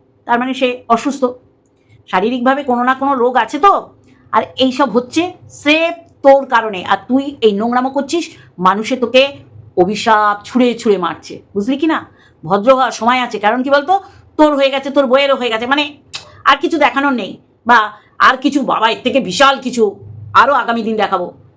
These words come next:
তোর ছেলেটা মানুষ হবে না, বুঝলি? তোর ছেলেটা মানুষ হবে না। তোর ছেলের অভিশাপ, তোর অভিশাপগুলো তোর ছেলের শরীরে গিয়ে ছুঁড়ে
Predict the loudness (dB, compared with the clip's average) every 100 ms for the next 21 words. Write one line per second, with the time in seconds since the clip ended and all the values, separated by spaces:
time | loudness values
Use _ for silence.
0 | _ _ _ _ -10 -8 -8 -6 -2 -2
1 | -2 -4 -4 -6 -10 -8 -10 -14 _ _
2 | _ _ -2 0 -2 -4 _ _ _ _
3 | _ _ 0 0 -2 -2 -2 2 2 2
4 | -4 -12 -4 0 0 -2 0 0 0 0
5 | -2 -6 -12 _ _ -4 -4 -4 0 2
6 | 2 0 -4 _ 2 2 0 -2 2 2
7 | 2 0 -2 -2 0 0 0 -4 _ -8
8 | -8 -4 0 2 0 -2 -4 -2 0 -2
9 | -2 0